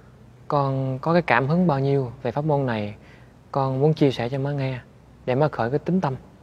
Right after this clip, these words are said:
mà hành trì. Khi mà má ở một mình ở nhà, sớm, trưa, chiều, tối, sức khỏe má tự lo, thuốc thang má tự uống, ăn uống nấu nướng không ai chăm sóc,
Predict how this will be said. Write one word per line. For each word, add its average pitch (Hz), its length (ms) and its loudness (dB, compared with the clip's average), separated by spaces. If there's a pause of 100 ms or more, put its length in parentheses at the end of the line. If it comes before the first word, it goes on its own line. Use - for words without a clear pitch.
(640)
mà 120 100 -2
hành 107 180 -4
trì. 104 240 -2 (460)
Khi 139 160 4
mà 127 200 2
má 127 160 -2
ở 123 100 -4
một 131 180 -6
mình 113 180 -2
ở 113 60 -6
nhà, 117 360 -6 (1300)
sớm, 156 360 2
trưa, 143 200 4
chiều, 120 220 0
tối, 147 300 -2
sức 180 180 -6
khỏe 120 120 -6
má 151 200 -4
tự 110 140 -2
lo, 131 340 -2 (140)
thuốc 165 180 0
thang 143 240 -4
má 147 140 -4
tự 110 160 -4
uống, 185 280 0 (1300)
ăn 139 200 2
uống 165 220 2
nấu 170 180 0
nướng 185 260 2
không 139 220 -4
ai 131 160 -4
chăm 131 160 -4
sóc, 170 220 -6